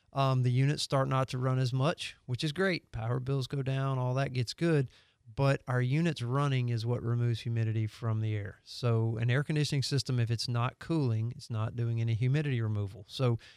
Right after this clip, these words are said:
when we get to these shoulder months or shoulder season, whatever we call it, 'cause our shoulders kinda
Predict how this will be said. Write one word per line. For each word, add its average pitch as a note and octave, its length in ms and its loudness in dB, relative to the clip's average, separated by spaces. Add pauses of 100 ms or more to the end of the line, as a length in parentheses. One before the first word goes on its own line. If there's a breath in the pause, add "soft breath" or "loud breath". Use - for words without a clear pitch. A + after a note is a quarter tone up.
(140 loud breath)
when C3 180 2
we C3+ 100 4
get C#3+ 240 0
to E3 100 -2
these D3+ 200 0
shoulder C#3+ 400 0
months C3+ 420 -2
or B2 100 -2
shoulder B2+ 380 0
season, B2 460 0
whatever B2 240 2
we B2+ 80 2
call A2+ 260 2
it, A#2+ 100 -2
'cause A2+ 140 -4
our B2 160 2
shoulders B2+ 460 2
kinda B2+ 260 2